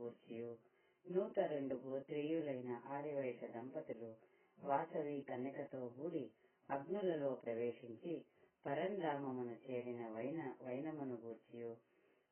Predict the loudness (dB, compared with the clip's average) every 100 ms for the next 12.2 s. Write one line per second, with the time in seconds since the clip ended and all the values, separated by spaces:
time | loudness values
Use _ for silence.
0 | -2 2 4 4 0 0 0 0 -2 -4
1 | -2 0 0 -2 -4 -2 0 0 -2 -6
2 | -6 -4 -2 -2 -2 -6 -8 -4 -2 -2
3 | 0 0 0 -2 -8 -20 _ _ -2 0
4 | 2 2 2 0 -4 -6 -4 -4 -4 -2
5 | -2 -4 -6 -10 -14 _ _ _ _ 0
6 | 8 8 8 4 2 0 -4 0 0 0
7 | -4 -4 -4 -6 -8 _ -20 -14 -4 -4
8 | 2 4 6 4 2 0 2 2 2 0
9 | 0 0 0 0 0 0 -2 -2 0 2
10 | 2 2 0 0 -2 0 -2 -4 -16 -20
11 | -20 _ 0 2 2 4 4 4 2 0
12 | 0 -2